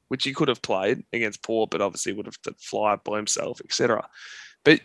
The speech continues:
y-, it's a hard one. You, you want, you want them to actually have some training under their belt, so then they can, you know, get some run in the legs after, you know, probably not doing much for seven days. So I think, yeah, it's almost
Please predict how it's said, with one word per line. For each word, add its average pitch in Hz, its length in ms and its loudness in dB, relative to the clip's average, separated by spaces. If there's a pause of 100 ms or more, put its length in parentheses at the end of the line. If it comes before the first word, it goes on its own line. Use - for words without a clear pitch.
(160)
y-, - 200 4 (160)
it's 151 100 4
a 143 80 6
hard 160 160 10
one. 117 300 2
You, - 320 -6
you 156 160 8
want, 175 380 6
you 143 140 6
want 214 200 6
them 311 100 4
to 139 140 4
actually 123 240 2
have 120 180 2
some 123 140 -6
training 117 340 2
under 117 120 0
their 107 100 2
belt, 117 300 0
so 120 100 -6
then 120 160 -2
they 120 100 0
can, 113 180 -8 (540)
you 117 140 4
know, 107 200 4 (600)
get - 180 8
some 120 480 2
run 127 260 2
in 160 100 6
the 151 120 10
legs 139 560 4
after, 117 420 4
you 120 140 0
know, 120 180 2
probably 127 220 -2
not 113 160 -2
doing 123 280 0
much 117 280 0
for 117 100 -4
seven 107 320 0
days. 110 360 2
So 120 120 2
I 123 40 2
think, 143 260 -2 (540)
yeah, 143 240 6
it's - 280 4
almost 156 640 4